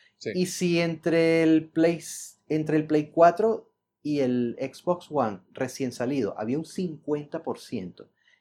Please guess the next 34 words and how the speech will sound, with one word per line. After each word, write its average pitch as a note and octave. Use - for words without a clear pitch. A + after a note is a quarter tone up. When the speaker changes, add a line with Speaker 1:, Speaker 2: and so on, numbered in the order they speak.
Speaker 2:
y C3+
no C#3+
se F3+
notaba, C#3+
sino C3
que B2
uno C#3
era D#3
diez C#3+
ochenta C#3+
p C3+
y C3+
otro C#3
siete C3
veinte B2+
p, B2+
y C3
la B2+
Speaker 1:
Ujú. B2
Speaker 2:
gente C#3+
no D3+
notaba C#3+
la C#3
gran B2+
vaina, G2
sino G#2+
los, G#2
los C3
Speaker 1:
Exacto. A2
Speaker 2:
Digital A#2+
Foundry. G2
Entonces, A2
Speaker 1:
Exacto. G2+
Speaker 2:
mira, C3